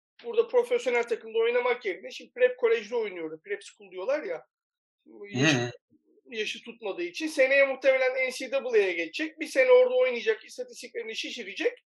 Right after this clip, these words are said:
Speaker 1: Hop bir sonraki sene N B A'ye gidecek bu çocuk.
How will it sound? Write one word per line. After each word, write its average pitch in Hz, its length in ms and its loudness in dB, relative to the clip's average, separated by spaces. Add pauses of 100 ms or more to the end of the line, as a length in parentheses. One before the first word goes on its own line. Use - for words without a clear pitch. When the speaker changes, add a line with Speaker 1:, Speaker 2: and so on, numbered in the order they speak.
(320)
Speaker 1:
Hop - 260 -2
bir 320 60 -8
sonraki 226 340 2
sene 311 300 -2
N 302 60 -8
B 320 80 -2
A'ye 320 100 0
gidecek 233 400 -6
bu 185 40 -20
çocuk. 156 320 -16